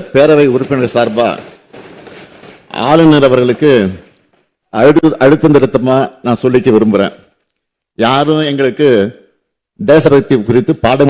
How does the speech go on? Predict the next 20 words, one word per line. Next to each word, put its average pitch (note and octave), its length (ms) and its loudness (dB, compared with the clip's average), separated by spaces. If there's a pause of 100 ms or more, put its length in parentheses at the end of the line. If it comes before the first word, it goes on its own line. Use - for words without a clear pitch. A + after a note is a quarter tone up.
எடுக்கிற B2 300 0
நிலையில B2 600 0 (180)
நாங்களும் C3+ 520 2
இல்ல. C#3+ 340 2 (1400)
தேசபக்தி D#3+ 560 2
பாடம் C#3 320 0
எடுக்கக்கூடிய B2+ 320 0
அளவுக்கு C3 640 0 (600)
இந்த C3 220 0
தேசத்துக்காக C#3+ 760 0
அவங்க D3 280 2
போராடியவங்களும் C#3+ 760 0
இல்ல. A2+ 300 -2 (1160)
ஜனநாயக D#3 460 2
தேசத்தின் C#3 360 2
அரசமைப்பு B2+ 420 0
மாண்பை A2+ 580 0 (720)
எதேச்சதிகார D#3 760 2
தன்மையை C3 360 2
விட A2+ 300 2